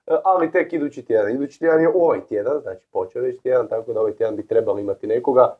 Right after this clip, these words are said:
ali neću još ništa najaviti jer ovo stvarno je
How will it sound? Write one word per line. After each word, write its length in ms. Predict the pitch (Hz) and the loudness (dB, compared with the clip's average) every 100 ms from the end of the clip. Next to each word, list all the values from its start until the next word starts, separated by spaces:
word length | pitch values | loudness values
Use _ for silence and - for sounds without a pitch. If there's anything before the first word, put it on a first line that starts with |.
| _ _ | _ _
ali 220 | 104 107 | -4 0
neću 180 | 117 113 | 0 -2
još 120 | 101 | -8
ništa 400 | 110 101 - 92 98 | -8 -8 -10 -12 -14
najaviti 500 | 95 95 104 98 98 | -8 0 0 0 -2
jer 140 | 92 92 | -2 0
ovo 320 | 90 87 85 | -2 -4 -10
stvarno 400 | - 87 87 82 | -10 -8 -8 -14
je 180 | 82 | -20